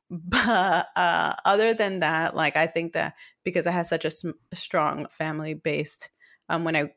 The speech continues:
came back home, it was so different from my school experience that it kind of always helped and, and strengthened my, you know, dedication to, "Hey, maybe this might work,"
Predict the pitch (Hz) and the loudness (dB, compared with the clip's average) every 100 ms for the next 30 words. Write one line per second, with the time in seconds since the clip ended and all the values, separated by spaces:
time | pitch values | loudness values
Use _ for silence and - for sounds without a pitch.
0 | - 170 151 - - - 196 185 170 160 | -8 -6 -2 -4 -6 -6 -2 0 0 -2
1 | - 156 156 - - 180 175 - 156 156 | 0 -2 0 -4 -4 -6 -6 -8 -6 -8
2 | - - 160 165 - 165 160 156 170 196 | -10 -6 -4 -4 -6 -8 -6 -6 -6 -8
3 | - 156 151 143 - _ - 175 - 170 | -4 -2 -2 -6 -18 _ -6 -6 -2 -2
4 | 165 - 160 156 160 156 151 156 185 - | -2 0 -2 0 0 0 -4 -6 -12 -12
5 | - 180 170 170 - 160 156 151 - - | -4 0 0 -2 -4 -4 -4 -8 -10 -8
6 | 156 - 170 165 175 160 156 156 156 147 | -10 -6 -4 -4 -6 -10 -8 -6 -6 -6
7 | - 147 156 - _ 165 165 160 170 151 | -8 -10 -14 -18 _ -2 -2 0 0 0
8 | 190 156 - 165 175 - 170 151 151 151 | -2 -2 -2 -4 -4 -4 -4 -2 -2 -4
9 | 151 - 247 294 165 240 359 415 208 190 | -8 -8 -4 -2 0 -2 -4 -6 -4 -2
10 | 220 233 320 - - | -2 -2 -2 -4 -10